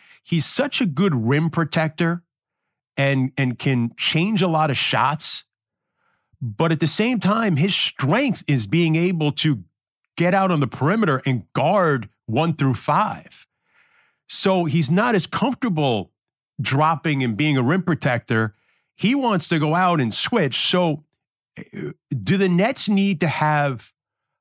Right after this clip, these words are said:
um, a traditional rim protector type to play with Nick Claxton?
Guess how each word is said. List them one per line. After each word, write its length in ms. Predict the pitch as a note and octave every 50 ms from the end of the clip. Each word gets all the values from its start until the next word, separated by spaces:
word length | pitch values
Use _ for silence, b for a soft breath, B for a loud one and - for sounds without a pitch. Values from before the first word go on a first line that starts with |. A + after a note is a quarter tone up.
| _ _ _ _ -
um, 540 | A#2 A2+ A2 G#2 G2 F#2+ F2+ F2 E2+ F#2 - _ _ _ _ _ _ _ _ _ - _ _ _ _ -
a 60 | C3+
traditional 800 | - - - D3+ B2 F#2+ - G#3+ A3+ - - A#3+ A3 F#3 E3 C#3
rim 320 | A#2+ A#2+ C#3 D#3 E3+ D#3+
protector 580 | - E3+ D3+ D3+ - D#3+ C#3+ C#3+ - - D3+ C#3
type 540 | - - - - C#3 C#3+ D#3 D#3+ - _ - _ _ _ _ _ _ _ _ _ _ _ _ _ _ _ _ _ _ _ _ _ - - - -
to 100 | - C#3+
play 300 | A2 - - D#3+ D#3 C#3+
with 360 | A#2 A2 A#2+ E3 F#3+ - - -
Nick 200 | G3 G3+ G3 G3
Claxton? 640 | - - E3+ F#3 F#3+ - - - G#3 G#3 G#3+ G3